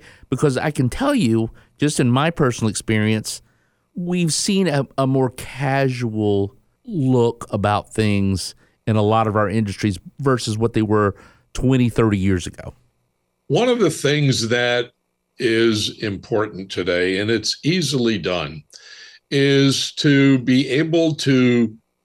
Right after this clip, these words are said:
Speaker 2: check out companies on the internet, or if it's a local company, in person. We suggest to people, if you have a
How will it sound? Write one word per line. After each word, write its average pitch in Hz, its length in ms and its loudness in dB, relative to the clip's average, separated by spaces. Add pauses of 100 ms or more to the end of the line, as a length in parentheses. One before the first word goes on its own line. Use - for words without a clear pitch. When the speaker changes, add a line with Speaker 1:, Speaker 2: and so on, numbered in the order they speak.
(180)
Speaker 2:
check 151 420 -2
out 123 380 0
companies 107 680 -2 (120)
on 113 280 -4
the 104 220 0 (140)
internet, 151 520 0
or 156 160 2
if 160 140 -4
it's - 160 0
a 175 60 2
local 156 460 0
company, 120 540 -2
in 107 180 -4
person. 101 400 -4 (800)
We 151 180 4
suggest 120 580 -2
to 139 60 -2
people, 127 560 0 (360)
if 131 200 0
you 135 240 4
have 151 640 0 (360)
a 107 500 0